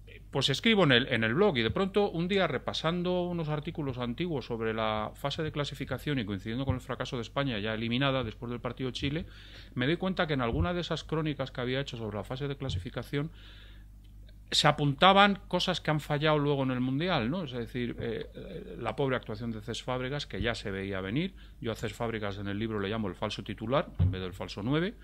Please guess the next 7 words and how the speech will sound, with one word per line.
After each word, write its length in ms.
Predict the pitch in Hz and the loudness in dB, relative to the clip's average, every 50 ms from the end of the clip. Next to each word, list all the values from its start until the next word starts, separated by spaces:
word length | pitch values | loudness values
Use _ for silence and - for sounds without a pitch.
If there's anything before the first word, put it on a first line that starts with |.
| - - - - - - - - - - - | -20 -18 -18 -16 -16 -16 -16 -18 -18 -8 -2
Eh, 300 | - 135 143 139 - - | 0 2 2 2 2 0
se 180 | - - 135 120 | 2 4 4 6
veía 280 | 135 151 165 165 156 | 8 8 8 8 6
que 80 | - 147 | 6 6
había 180 | 135 143 143 | 6 6 6
un 100 | 143 143 | 4 4
problema 800 | 131 - 127 127 139 151 147 135 127 120 117 113 110 107 107 107 | 2 0 0 2 2 4 4 4 4 4 4 2 2 2 2 0